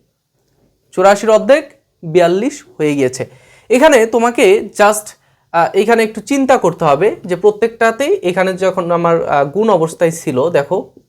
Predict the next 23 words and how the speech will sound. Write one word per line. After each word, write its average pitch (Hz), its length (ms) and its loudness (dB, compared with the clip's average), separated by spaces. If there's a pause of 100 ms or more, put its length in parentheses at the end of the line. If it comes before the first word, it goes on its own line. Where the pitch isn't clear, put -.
(600)
গুণ 208 140 0
অবস্থায় 208 360 2
ছিল 214 260 0
না? 294 160 -2 (840)
এখানে 240 300 4
প্রত্যেকটাকে 240 720 -2
তুমি 208 260 -2
ছয় 208 400 4
দিয়ে 214 380 0
যদি, 202 500 -4 (280)
আহ, 147 440 -4
আহ, 143 220 -2
স-, - 280 -16 (200)
এখানে 226 280 0
যদি 233 200 -2
তুমি 233 420 -2 (500)
সংখ্যাটি 240 500 2
নিয়ে 190 200 0
আসতা, 226 380 -2 (540)
সংখ্যাটি 226 420 2
নিয়ে 233 160 2
আসার 202 240 0
পরে 175 480 2